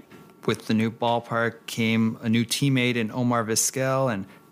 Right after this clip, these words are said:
teaming up with Carlos Baerga, Sereno had a lot of help on the infield and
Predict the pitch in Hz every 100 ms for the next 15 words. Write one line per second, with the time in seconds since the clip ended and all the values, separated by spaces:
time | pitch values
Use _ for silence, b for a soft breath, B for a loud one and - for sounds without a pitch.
0 | - 143 135 123 113 - 120 123 117 107
1 | 117 123 104 104 107 - - - 120 131
2 | 117 110 104 104 110 98 127 123 104 101
3 | 107 98 104 107 104 95